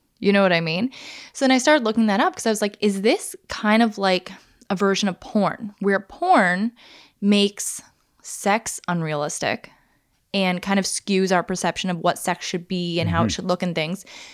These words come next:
Speaker 1: Do books like this, and this is, like, my first time delving into one, do books like this skew our perception of, like, what love should look like or re-,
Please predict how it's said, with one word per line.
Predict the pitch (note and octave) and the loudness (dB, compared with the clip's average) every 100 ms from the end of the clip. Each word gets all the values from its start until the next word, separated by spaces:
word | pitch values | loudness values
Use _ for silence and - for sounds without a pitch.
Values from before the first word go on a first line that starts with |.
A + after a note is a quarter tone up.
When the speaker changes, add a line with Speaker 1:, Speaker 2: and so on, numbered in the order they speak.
| - _ _ _ | -20 _ _ _
Speaker 1:
Do | A3 | 0
books | A3 F3+ G#3+ - - | 0 2 0 0 -2
like | G#4+ F#4 | -2 0
this, | F3 D3+ - | 0 0 0
and | G#3+ | 0
this | G#3+ | 0
is, | |
like, | G#3 G3+ | 0 0
my | F#3+ | -2
first | F#3+ F#3 | -2 -4
time | - F3 | -4 -2
delving | E3 E3 E3 | 0 -2 -2
into | F#3+ | -2
one, | E3+ - G3 | -2 -6 -4
do | G3+ | 0
books | A3 C4 | 0 0
like | D#4+ B3+ | -2 -2
this | G#3 F#3+ F#3+ - - - - | 4 4 2 -6 -18 -20 -20
skew | - - - G#3 G3+ G3+ G3 G3 G#3 _ _ - | -12 -10 -4 0 4 4 4 0 -6 _ _ -4
our | G3+ | -4
perception | G3 G3 F#3+ F#3+ | -2 0 0 0
of, | F#3+ | -4
like, | F#3 E3+ - | -2 -2 -4
what | - F#3+ F#3 | -6 0 2
love | F3+ E3+ D#3+ F3+ F#3 | 2 2 2 -2 -10
should | - E3+ | -6 -6
look | - - | -6 -4
like | F2+ - | -4 -2
or | F#3 | -4
re-, | F3 F3+ | -2 -2